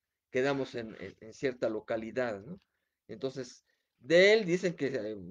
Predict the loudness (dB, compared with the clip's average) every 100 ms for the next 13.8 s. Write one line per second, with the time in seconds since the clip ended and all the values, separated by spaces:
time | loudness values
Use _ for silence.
0 | -12 -12 -6 -4 -4 -8 -6 -4 -2 -4
1 | -4 0 2 2 0 -12 -8 -6 -4 -4
2 | -2 0 0 -2 -2 -4 -4 -8 _ _
3 | _ 2 4 6 2 2 -2 0 0 0
4 | 0 -2 -4 -16 _ _ _ _ -2 0
5 | -2 0 0 0 -4 -8 -10 -18 _ _
6 | _ -12 -12 -6 -2 -2 -2 -14 _ _
7 | _ _ _ -14 -12 -12 -12 -14 -14 -18
8 | -20 _ _ _ _ _ _ _ _ _
9 | _ _ _ _ _ _ -6 -4 -2 0
10 | 0 0 -2 -2 -6 -8 -10 -10 -10 -10
11 | -8 -8 -6 -6 -4 -4 -6 -10 -16 _
12 | -10 -8 -6 -8 -10 -10 -8 -8 -12 -14
13 | -16 -20 -16 -16 -16 -16 -18 -20